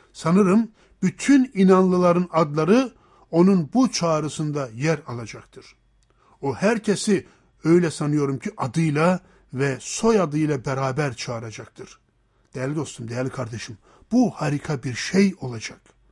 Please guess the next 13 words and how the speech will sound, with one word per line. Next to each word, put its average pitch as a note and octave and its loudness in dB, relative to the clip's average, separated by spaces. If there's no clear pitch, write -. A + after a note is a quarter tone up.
O G3 6
her A#3 0
birimizin G3+ 6
adını F3+ 4
biliyor. F3 2
O E3 -6
senin G#3 2
adını E3 2
biliyor. F3 -2
O D#3 -10
seni F3 -2
iyi A#3+ 6
biliyor. G3 -2